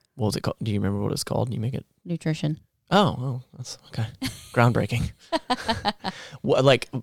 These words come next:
Speaker 1: do you, can you recall that class and, like, how impactful it was, or?
Speaker 2: I mean, it was a one hour a week class. Um,
Speaker 1: So you're definitely not thinking that, "Oh my gosh, it made such an impact."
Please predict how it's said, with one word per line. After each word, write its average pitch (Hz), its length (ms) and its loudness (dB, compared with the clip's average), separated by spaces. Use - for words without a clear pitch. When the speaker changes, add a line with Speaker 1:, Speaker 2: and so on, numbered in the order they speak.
Speaker 1:
do 127 80 -4
you, 120 80 -4
can 120 160 -2
you 113 100 2
recall 110 220 4
that - 160 0
class 107 300 4
and, 107 80 -2
like, 101 220 -4
how 110 460 0
impactful 117 680 2
it - 60 -4
was, 175 500 4
or? - 260 0
Speaker 2:
I 196 80 -6
mean, 202 160 0
it 151 140 -2
was 180 240 -2
a 160 140 2
one 160 280 4
hour 151 380 2
a 147 80 2
week 147 340 0
class. 156 640 -2
Um, 151 560 2
Speaker 1:
So - 100 -2
you're 123 100 6
definitely 120 340 6
not 104 140 4
thinking 101 280 0
that, 92 160 2
"Oh 110 80 4
my 98 80 2
gosh, 104 240 2
it - 60 -4
made 98 160 -2
such 120 180 0
an 101 40 -2
impact." 127 460 -4